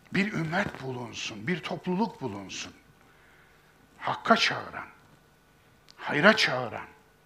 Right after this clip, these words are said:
ve kötülükten alıkoyan, kendini alıkoyan başta. Bir maya topluluk. Allah bir toplumu değiştirmek için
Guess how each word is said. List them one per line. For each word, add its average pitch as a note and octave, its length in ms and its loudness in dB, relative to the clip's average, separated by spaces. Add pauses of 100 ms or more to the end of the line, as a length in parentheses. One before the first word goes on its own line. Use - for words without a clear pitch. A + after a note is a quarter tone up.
(880)
ve B2 300 -2 (120)
kötülükten A#2 760 -6 (840)
alıkoyan, B2 600 -8 (600)
kendini A#2+ 500 0
alıkoyan G#2+ 680 2
başta. - 320 -10 (1040)
Bir F3 160 6
maya C3+ 440 0
topluluk. - 680 -14 (1700)
Allah B2+ 420 0 (480)
bir E3 300 0
toplumu A2+ 600 -6
değiştirmek B2 720 -4
için B2+ 460 -2